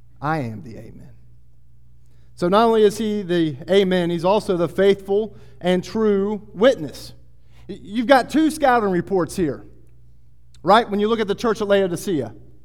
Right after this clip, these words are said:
Laodicea sees themselves as rich, prosperous, in need of nothing. Jesus says, "You're wretched, you're poor, you're pitiful, you can't see, you're blind."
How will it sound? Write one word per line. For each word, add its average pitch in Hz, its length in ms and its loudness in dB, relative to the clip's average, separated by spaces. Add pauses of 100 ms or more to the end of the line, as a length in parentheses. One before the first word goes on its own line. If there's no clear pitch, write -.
(680)
Laodicea 220 840 2 (560)
sees 233 340 -4
themselves 208 460 2
as 160 480 4
rich, 151 560 -2 (200)
prosperous, 170 800 0 (720)
in 160 180 -2
need 185 200 0
of 185 80 -2
nothing. 254 380 -4 (1040)
Jesus 214 320 -2
says, 143 520 -2
"You're 123 220 -8
wretched, 156 520 -2 (400)
you're 131 140 -4
poor, 202 580 -2 (260)
you're 120 140 -12
pitiful, 196 640 -2 (520)
you 131 120 -8
can't 202 300 -2
see, 233 300 -6
you're 143 180 -4
blind." 151 540 -2